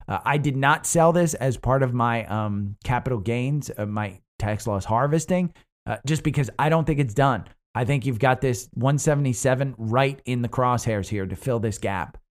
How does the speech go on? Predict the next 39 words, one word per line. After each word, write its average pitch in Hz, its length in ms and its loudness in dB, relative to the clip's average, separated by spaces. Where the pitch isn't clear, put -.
Uh, 101 200 -4
it's 151 160 0
got 135 260 2
super, 175 760 0
super 151 480 -2
strong 131 400 0
momentum. 117 520 -2
You've 110 160 -2
got 135 260 2
your 127 80 0
dividend 143 560 2
X 131 240 -4
date 135 220 -4
coming 123 240 0
up 117 120 -2
February 117 400 0
fourteenth. 113 600 -4
Valentine's 131 640 2
Day, 113 220 0
give 107 200 -4
Target 104 360 -4
a - 20 -6
kiss. 90 460 -8
February 175 320 8
twenty-seventh 135 880 2
is 135 180 0
their 123 240 0
earnings. 113 500 -4
Uh, 95 160 -4
I - 120 0
think 151 240 -2
you 123 80 -2
could 110 160 -2
buy 113 180 0
this 110 180 -4
one 117 140 -4
and 98 100 -4
hold 104 220 -4
one. 107 160 -8